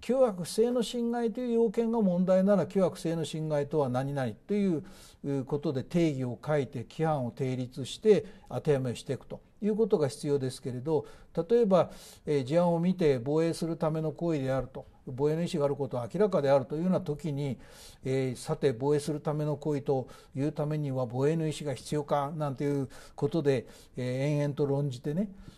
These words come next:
いるような答案と、こういうのはもう完全にピンボケ答案なんですね。だから、何が重要なのか、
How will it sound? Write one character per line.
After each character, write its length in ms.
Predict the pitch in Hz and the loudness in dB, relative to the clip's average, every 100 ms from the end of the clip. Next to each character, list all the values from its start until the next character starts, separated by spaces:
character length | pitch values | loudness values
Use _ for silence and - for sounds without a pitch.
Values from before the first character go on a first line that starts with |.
| - | -10
い 220 | 131 127 | -4 0
る 100 | 131 | 2
よ 100 | 143 | 4
う 20 | 131 | 2
な 100 | 110 | 0
答 280 | 131 131 | 0 2
案 100 | 123 | 2
と、 160 | 113 127 - | -2 -6 0
こ 100 | 247 | 2
う 20 | |
い 20 | |
う 20 | |
の 80 | 254 | 4
は 60 | 147 | 2
も 220 | 127 113 | 2 -2
う 20 | - | -2
完 220 | 175 208 | 0 4
全 80 | 208 | 2
に 80 | |
ピ 160 | - 180 | 2 4
ン 100 | 202 | 6
ボ 120 | 214 | 6
ケ 100 | 208 | 6
答 240 | 196 202 160 | 4 4 4
案 100 | 117 | 2
な 100 | 107 | -6
ん 60 | |
で 60 | 113 | -10
す 60 | |
ね。 120 | 180 190 - - - - - - - - - - - | -12 -12 -14 -20 -20 -20 -20 -20 -20 -20 -20 -20 -6
だ 120 | 175 | 0
か 100 | 170 | 2
ら、 80 | 147 | 4
何 320 | 139 202 330 | 6 4 4
が 140 | 294 160 | 2 2
重 240 | 120 139 | 2 0
要 160 | 135 131 | 2 0
な 120 | 127 | 0
の 120 | 117 | -2
か、 160 | - | -8